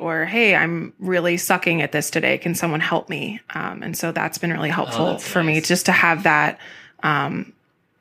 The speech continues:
Speaker 1: yeah, it's really, I think there's over five hundred people in it now, and it's mostly Facebook and the, um, the main guy that runs it. Um, it's called the Black Diamond Club, and he,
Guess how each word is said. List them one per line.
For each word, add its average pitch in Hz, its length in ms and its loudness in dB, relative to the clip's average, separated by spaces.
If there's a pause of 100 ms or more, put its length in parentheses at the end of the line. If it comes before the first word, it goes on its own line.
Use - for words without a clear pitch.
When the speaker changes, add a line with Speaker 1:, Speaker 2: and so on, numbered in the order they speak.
(120)
Speaker 1:
yeah, 175 260 2
it's - 180 -4
really, 156 180 2
I 156 80 4
think 180 160 -2
there's 180 180 0
over 175 200 0
five 170 240 -2
hundred 170 240 -2
people 180 260 -2
in 110 80 -4
it - 140 -4
now, 156 220 -4
and 170 200 -4
it's - 140 -2
mostly 190 300 4
Facebook 175 480 2
and 151 300 0 (120)
the, - 440 0
um, - 360 -4 (140)
the 175 100 2
main 175 200 0
guy 165 160 -2
that 147 200 0
runs 151 240 0
it. 147 200 -2 (560)
Um, 151 560 0
it's - 120 -4
called 202 180 4
the 185 40 4
Black 165 200 2
Diamond 147 260 -4
Club, 151 240 0
and - 320 -6 (140)
he, 180 600 0